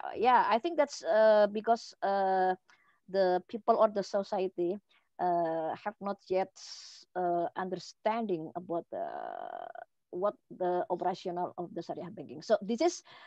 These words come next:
our, uh, obligation to, um, to make the people understand, yeah, about the Syariah principle that's implemented in our Syariah banking.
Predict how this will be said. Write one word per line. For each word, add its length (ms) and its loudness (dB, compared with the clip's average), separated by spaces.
our, 460 6
uh, 520 6
obligation 840 0
to, 960 6
um, 260 0
to 100 6
make 240 2
the 80 4
people 720 4
understand, 800 -6
yeah, 260 -4
about 280 -4
the 140 -6
Syariah 420 -6
principle 640 2
that's 560 2
implemented 680 -4
in 360 -4
our 300 -2
Syariah 340 -8
banking. 320 -12